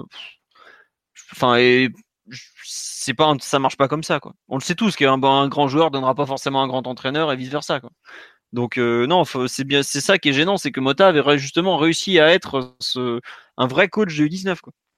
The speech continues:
Pas un type, euh, dont, dont on sort le C V pour justifier une décision qui est pourrie, quoi.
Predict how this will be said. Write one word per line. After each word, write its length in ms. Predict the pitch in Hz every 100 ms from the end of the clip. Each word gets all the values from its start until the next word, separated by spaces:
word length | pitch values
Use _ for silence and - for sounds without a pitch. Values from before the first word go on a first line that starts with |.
| _ _
Pas 440 | 143 165 160 143 139
un 180 | 135
type, 240 | 131 165 165
euh, 540 | 139 131 127 127 127 120
dont, 380 | 123 127 127
dont 120 | 123 127
on 80 | 127
sort 180 | 147
le 100 | 143
C 200 | 135 -
V 120 | 135 160
pour 160 | 135
justifier 440 | 127 123 127 - 151
une 100 | 135
décision 440 | 135 - 127 147
qui 100 | 135
est 20 |
pourrie, 260 | 113 170 165
quoi. 120 | -